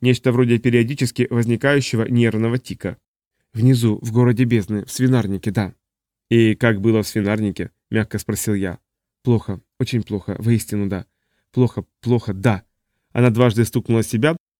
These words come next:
и я пожалел, что вызвал у нее болезненные воспоминания. «Но я выбралась, да, я выбралась. Роза или нет, выбралась». «Что там произошло?» «Ничто произошло».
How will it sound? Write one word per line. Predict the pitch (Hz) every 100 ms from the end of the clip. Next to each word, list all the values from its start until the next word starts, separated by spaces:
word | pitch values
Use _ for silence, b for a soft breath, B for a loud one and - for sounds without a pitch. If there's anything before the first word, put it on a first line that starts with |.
| -
и | 123
я | 120
пожалел, | 123 113 123 165
что | - 120
вызвал | 147 131 113
у | 123
нее | 117 127 139
болезненные | 117 120 117 117 113 110
воспоминания. | 110 - 127 120 90 87 87 _ _ _ _
«Но | 117
я | 117
выбралась, | 117 147 107 101 98
да, | 113
я | 104
выбралась. | 107 131 104 95 - _ _ _
Роза | 117 127 120
или | 120
нет, | 123 117
выбралась». | 127 131 110 98 - _ _ _ _ _
«Что | - 123
там | 117 110
произошло?» | 110 113 107 123 113 90 - _ _ _ _ _
«Ничто | 120 120 - 123
произошло». | 107 101 101 - 98